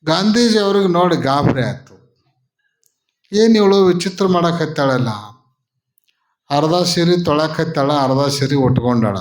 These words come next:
ಮುಂದೇನ್ ಮಾಡ್ತಾಳ ನೋಡ್ಬೇಕು" ಅಂತ ಹಂಗ ನಿಂತ್ಕೊಂಡ್ರು.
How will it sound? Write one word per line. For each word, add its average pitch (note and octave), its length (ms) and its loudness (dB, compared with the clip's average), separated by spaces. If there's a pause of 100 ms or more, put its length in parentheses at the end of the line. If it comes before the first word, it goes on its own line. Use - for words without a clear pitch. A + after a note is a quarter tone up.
(880)
ಮುಂದೇನ್ A3+ 500 4
ಮಾಡ್ತಾಳ G3 420 0
ನೋಡ್ಬೇಕು" E3 600 0
ಅಂತ D3+ 240 -4
ಹಂಗ C3+ 180 0
ನಿಂತ್ಕೊಂಡ್ರು. B2 1040 -4